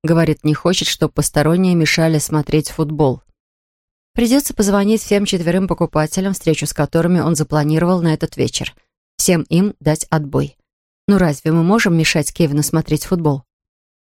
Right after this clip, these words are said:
«Он говорил, будто был на твоей свадьбе. Звучит грандиозно, Ник.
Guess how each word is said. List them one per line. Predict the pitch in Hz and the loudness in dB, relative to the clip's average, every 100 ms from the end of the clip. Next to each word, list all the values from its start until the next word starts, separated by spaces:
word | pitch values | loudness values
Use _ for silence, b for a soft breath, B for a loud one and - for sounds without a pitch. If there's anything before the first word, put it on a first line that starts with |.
| _ _ - | _ _ 0
«Он | 185 156 | 4 4
говорил, | 151 160 - 175 247 277 - | 2 2 2 2 2 -2 -6
будто | 170 202 - 175 | -2 -2 0 -2
был | 156 220 392 | 2 0 2
на | 214 | 0
твоей | 165 156 151 | 2 0 0
свадьбе. | - 143 - 117 | -2 -6 -4 -2
Звучит | 151 156 156 139 | 0 2 0 0
грандиозно, | 165 170 165 196 180 | 2 4 4 2 0
Ник. | 143 - _ | -2 -4 _